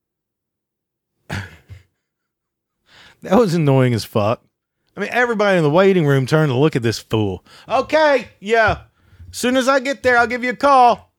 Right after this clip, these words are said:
Motherfucker, it's a cell phone.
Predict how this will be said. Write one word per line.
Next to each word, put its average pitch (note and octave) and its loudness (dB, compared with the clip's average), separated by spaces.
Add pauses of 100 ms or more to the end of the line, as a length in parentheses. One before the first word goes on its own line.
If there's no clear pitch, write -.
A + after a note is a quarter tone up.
(1800)
Motherfucker, A3 -2
it's E3+ -4
a F#3 -2
cell G#3+ -2
phone. F3 2